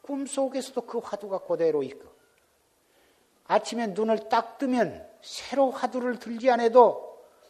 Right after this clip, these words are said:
어쩌니게 들었던 그 화두가 그대로 있다면 뭐하러 또 새로 들을 것이 무엇이 있어? 그대로.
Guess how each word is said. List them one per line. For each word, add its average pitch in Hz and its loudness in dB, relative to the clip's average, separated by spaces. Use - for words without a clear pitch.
어쩌니게 160 -2
들었던 156 -2
그 - -6
화두가 143 -6
그대로 143 -4
있다면 135 -8
뭐하러 226 2
또 208 -6
새로 214 -6
들을 175 -6
것이 165 -8
무엇이 131 -4
있어? 120 -18
그대로. - -14